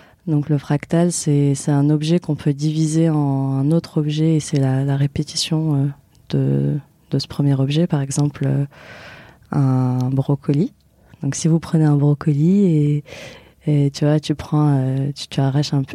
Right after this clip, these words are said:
un, un petit bout de brocoli, c'est un mini brocoli. Donc, j'aime bien l'expliquer comme ça parce que c'est, c'est visuel. C'est pareil, euh, si, euh, tu prends un arbre et tu arraches, euh, une, euh, une branche d'arbre, ben, c'est un petit arbre.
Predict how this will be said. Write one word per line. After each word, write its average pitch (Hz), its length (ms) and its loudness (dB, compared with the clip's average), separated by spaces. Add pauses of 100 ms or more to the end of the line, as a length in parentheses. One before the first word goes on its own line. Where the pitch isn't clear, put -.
un, 139 220 -4 (760)
un 151 60 -2
petit 139 260 -4
bout 175 100 0
de 151 60 -4
brocoli, 156 360 0
c'est 185 140 -4
un 151 100 4
mini 170 300 2
brocoli. 160 480 -2 (400)
Donc, 143 120 0
j'aime 147 160 2
bien 165 120 4
l'expliquer 160 420 0
comme 156 160 0
ça 202 140 -2
parce 165 180 -2
que 156 120 -4
c'est, 147 220 -4
c'est - 160 -6
visuel. 151 400 0 (520)
C'est - 120 -2
pareil, 170 460 2
euh, 165 160 4
si, 165 520 2
euh, 143 320 2
tu - 180 -2
prends 156 240 0
un 156 160 4
arbre 160 300 4
et 143 60 2
tu 151 140 -2
arraches, 143 400 0
euh, 147 320 2
une, 147 220 0
euh, 139 220 2 (460)
une 170 160 2
branche 151 340 0
d'arbre, 170 340 2
ben, 143 220 0
c'est - 160 -4
un 143 80 0
petit - 340 -6
arbre. 143 320 -4